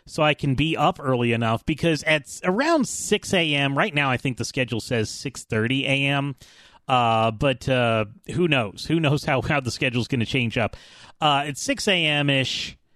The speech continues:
Eastern time, so three A M Pacific, I am gonna be hosting my first block of games. Uh, so I'm gonna be hosting Gungrave, uh, which is being run by D E Cosmic, who was a commentator on the first, uh, the, the actual first run that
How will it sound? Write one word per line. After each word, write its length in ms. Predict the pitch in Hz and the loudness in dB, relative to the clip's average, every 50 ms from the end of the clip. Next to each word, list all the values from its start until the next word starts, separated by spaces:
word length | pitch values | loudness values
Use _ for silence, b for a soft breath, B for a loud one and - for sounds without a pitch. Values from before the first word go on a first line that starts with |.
| _ _ _ _ _ - | _ _ _ _ _ -6
Eastern 540 | 170 160 143 - - - 165 147 139 135 123 | -2 -2 -2 -2 -2 -2 0 0 0 0 -2
time, 420 | - 131 113 107 107 107 110 123 | -2 0 0 0 0 0 -2 -2
so 160 | - - 147 | -2 -2 -4
three 280 | 123 - 165 170 165 156 | -4 -2 -2 0 2 2
A 160 | 147 147 135 | 2 2 0
M 120 | 131 127 | 0 -2
Pacific, 600 | 123 - 131 - - 127 110 92 - 95 95 - - B B B B B B B B B B - | -2 -4 -4 -4 -2 -2 -2 -2 -2 -4 -6 -6 -10 B B B B B B B B B B 0
I 160 | 165 190 208 | 2 2 2
am 120 | 202 190 | 2 0
gonna 120 | 190 185 175 | 0 0 0
be 140 | 180 160 | 0 2
hosting 360 | 131 151 165 143 - 180 156 143 | 2 2 2 2 0 0 0 0
my 140 | 139 127 | 0 0
first 440 | 120 - - 165 175 190 - - 143 | 0 0 0 0 0 0 -2 -4 -2
block 300 | 127 147 143 147 139 - | 0 2 2 2 2 0
of 140 | 180 156 127 | -2 -4 -2
games. 500 | - 143 117 107 98 101 120 123 - - B B B B B B B B | -2 -2 -2 -2 -4 -6 -8 -8 -10 -16 B B B B B B B B
Uh, 260 | - 143 131 127 127 123 | 0 2 2 2 2 0
so 160 | - - 156 | 0 0 2
I'm 180 | 139 147 151 | 2 2 2
gonna 140 | 156 156 156 | 0 0 0
be 100 | 147 147 | 0 2
hosting 400 | 135 139 139 - - 151 139 131 | 2 2 0 0 -2 -2 -2 0
Gungrave, 640 | 117 147 175 214 214 170 147 123 117 127 175 214 - - b b b b b b - | 0 0 0 0 0 0 0 0 0 0 -2 -4 -8 -14 b b b b b b -2
uh, 220 | 143 131 123 120 | 0 2 2 2
which 420 | 117 117 139 151 151 147 127 - - | 0 -2 -6 -2 -2 -2 0 0 -2
is 80 | 127 | -2
being 200 | 117 127 143 135 131 | 0 0 0 0 2
run 160 | 131 135 135 | 0 0 2
by 160 | 120 127 127 | 2 0 0
D 260 | 117 123 147 156 160 | 0 -2 -4 -4 -4
E 60 | 156 131 | -4 -2
Cosmic, 500 | - 131 131 127 120 - 156 208 - - _ _ _ _ _ _ _ _ _ _ - - - - | 0 0 2 0 0 0 -2 -4 -4 -6 _ _ _ _ _ _ _ _ _ _ -16 -4 0 2
who 80 | 165 | 2
was 100 | 175 151 | 2 2
a 60 | 139 | 0
commentator 600 | - - 180 196 202 190 - 175 151 113 110 107 | 0 0 0 2 2 2 2 2 2 2 2 2
on 120 | 117 123 120 | 2 2 0
the 60 | 113 | -2
first, 460 | - - 151 143 135 123 - - - - | -2 0 0 0 0 -2 -4 -8 -14 -6
uh, 300 | 175 139 123 117 113 110 | -2 0 2 2 2 0
the, 120 | 117 127 | -2 -4
the 260 | 120 135 127 127 127 131 | -6 -4 -4 0 0 0
actual 300 | 123 123 - - 131 113 | 0 0 0 -2 -2 -2
first 360 | - - 151 143 127 - - | 0 0 0 0 0 -2 -2
run 280 | 131 135 135 131 127 | 0 0 0 2 2
that 220 | 120 120 117 - | 0 0 -2 -4